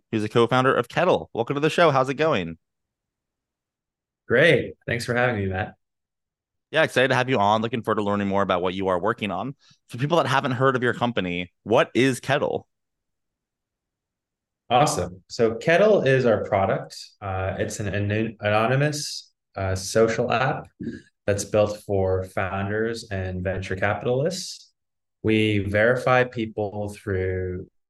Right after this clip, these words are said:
Speaker 2: zero knowledge cryptography and allow them to kind of talk anonymously about va-, various topics, share insights without, uh, real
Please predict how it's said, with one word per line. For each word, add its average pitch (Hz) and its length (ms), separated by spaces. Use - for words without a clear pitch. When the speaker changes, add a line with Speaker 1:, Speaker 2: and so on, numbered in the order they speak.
Speaker 2:
zero 101 300
knowledge 98 380
cryptography 113 840
and 104 120
allow 101 380
them 98 360
to 90 600
kind 123 180
of 117 140
talk 156 260
anonymously 107 760
about 98 640
va-, 92 260
various 104 360
topics, 101 720
share 98 420
insights 101 840
without, 104 840
uh, 92 220
real 107 720